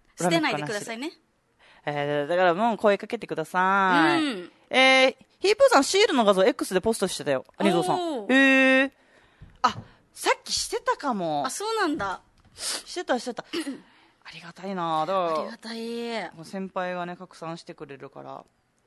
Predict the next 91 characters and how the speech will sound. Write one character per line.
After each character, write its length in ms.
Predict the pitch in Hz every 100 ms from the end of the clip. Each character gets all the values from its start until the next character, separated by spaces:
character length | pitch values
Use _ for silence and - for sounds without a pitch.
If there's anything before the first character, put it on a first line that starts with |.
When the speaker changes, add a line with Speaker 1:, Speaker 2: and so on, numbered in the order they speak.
| -
Speaker 2:
要 100 | 247
は、 140 | 175
私 340 | 160 214 277 -
た 100 | 294
ち 140 | 285
の 100 | 254
フ 120 | 240
ォ 20 | 262
ロ 160 | 277
ワ 100 | 277 277 269
ー 80 | 247
以 120 | 330
外 200 | 370 196
の 80 | 165
方 240 | 165 151
に 120 | 147
も 120 | 131 139
ね、 160 | 165 - -
Speaker 1:
う 80 |
ん。 440 | 302 339 320 233 - -
あ、 60 | 247
Speaker 2:
見 80 |
て 100 | -
く 120 | 165 156
れ 100 | 139
る 60 |
っ 40 | 139
て 100 | 311
い 20 |
う 20 |
ね。 60 | 294
Speaker 1:
確 100 | 131
か 80 | 269
に 140 | 190
ね。 100 | 240 359 392 - _ _ _ _ _ -
Speaker 2:
え 260 | 190 180
ー、 20 |
誠 220 | 180 165 -
さ 100 | 156
ん 40 |
も 60 | 147
プ 100 | 175
レ 100 | 175
ゼ 100 | 160
ン 60 |
ト 80 | 139
希 120 | -
望 180 | 127 123
と。 80 | -
あ 300 | 170 214 208
ー、 20 | 175
だ 0 |
か 100 | 190 175
ら 40 |
ラ 200 | 156 175
イ 60 | 190
ブ 140 | 190
ね、 220 | 196 208 202
い 60 |
ら 80 | 196
っ 40 |
し 120 | 202 202
ゃ 40 |
っ 40 |
て 140 | - 214
く 80 | 220
だ 100 | 196
さ 140 | 180
い。 40 |
声 220 | 170 185 185
か 100 | 185
け 120 | 185
て 80 | 190
く 120 | 190
だ 120 | 165
さ 100 | 160
い。 20 | 277
Speaker 1:
ね、 140 | 269
Speaker 2:
差 120 | 269
し 60 | 302
上 60 | -
げ 100 | -
ま 140 | -
す 100 | 330
よ。 60 | 349
Speaker 1:
ラ 80 |
イ 40 | 349
ブ 120 | 330
の 80 |
帰 0 |
り、 60 | 311